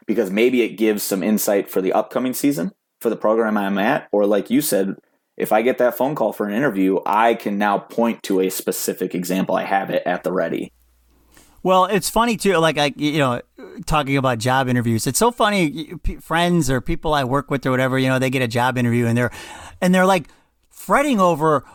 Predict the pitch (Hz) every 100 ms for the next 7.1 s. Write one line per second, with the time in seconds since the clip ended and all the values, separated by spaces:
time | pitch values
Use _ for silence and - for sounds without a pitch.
0 | - 175 180 190 233 131 170 214 165 147
1 | 170 165 254 214 147 180 208 - 160 190
2 | 262 262 240 208 202 165 185 180 151 208
3 | 240 220 208 - - - - - 190 180
4 | - _ _ 165 156 - - _ _ _
5 | _ _ - 151 - - 156 185 240 220
6 | 170 151 120 117 - 143 123 139 - -
7 | -